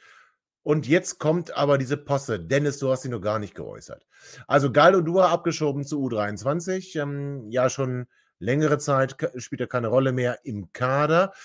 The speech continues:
Ähm, ich mach kurz eine Klammer auf, damit wird meine Frage aber länger. Ähm, man hat ihm ja angeblich schon im April zweiundzwanzig mitgeteilt, dass er keine Rolle mehr spielen wird, stand dann aber trotzdem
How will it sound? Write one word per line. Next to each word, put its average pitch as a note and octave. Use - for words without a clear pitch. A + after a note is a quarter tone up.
Ähm, C3
ich B2
mach C3+
kurz C3+
eine A2+
Klammer B2+
auf, E3
damit A2+
wird B2+
meine A2
Frage B2
aber C#3+
länger. D#3
Ähm, C3
man C3
hat D3
ihm D3+
ja C3+
angeblich C#3+
schon C#3+
im B2+
April D3+
zweiundzwanzig C#3
mitgeteilt, C#3
dass B2
er B2+
keine A#2+
Rolle B2+
mehr A2
spielen C#3
wird, D3
stand B2
dann G2
aber G#2+
trotzdem A#2+